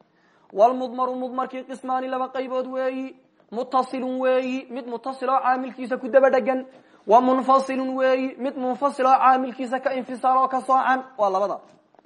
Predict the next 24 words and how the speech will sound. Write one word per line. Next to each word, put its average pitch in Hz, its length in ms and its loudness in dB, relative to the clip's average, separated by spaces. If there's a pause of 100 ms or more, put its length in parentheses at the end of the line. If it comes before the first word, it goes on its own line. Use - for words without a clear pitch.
(400)
Damiirkii 233 360 0
laba 285 180 2
u 294 120 -4
qaybiyey 220 380 -2
marka 254 300 -4
uu 202 200 -6
mafcuulka 233 520 -10
socdo. 151 300 -8 (800)
Waa 226 180 10
damiir 247 320 -4
muttasil 247 560 -12
ah 302 420 4
iyo 240 160 -2
damiir 233 340 -6
munfasil 208 560 -8
ah. 143 120 -8
Waa 202 140 2
labada. 202 280 0 (2000)
Muttasilku 269 500 4
waa 302 120 8
maxay? 196 260 0 (360)
Muttasilku 233 480 0
waxa 269 200 4
weeyaan 285 420 4